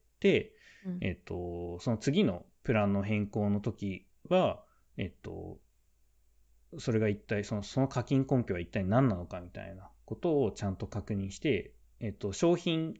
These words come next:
Speaker 1: 設計的な、その、何、えっと、その単価かける数量じゃないですか、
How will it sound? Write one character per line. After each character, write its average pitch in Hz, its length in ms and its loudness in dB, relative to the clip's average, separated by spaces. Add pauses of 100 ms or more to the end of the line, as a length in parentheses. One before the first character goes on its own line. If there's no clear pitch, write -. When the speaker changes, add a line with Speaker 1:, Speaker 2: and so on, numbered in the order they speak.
Speaker 1:
設 - 320 -6
計 127 160 4
的 113 180 -2
な、 110 180 -2
そ 113 140 -2
の、 101 260 -2 (640)
何、 135 540 4 (320)
え 117 120 0
っ - 100 -8
と、 95 340 0
そ 101 140 -2
の 98 80 -4
単 143 260 2
価 143 160 0
か 135 140 -2
け 156 140 2
る - 60 0
数 139 300 6
量 131 220 6
じ 95 80 -8
ゃ - 20 -8
な 87 60 -10
い - 20 -10
で 85 40 -12
す - 60 -16
か、 - 160 -10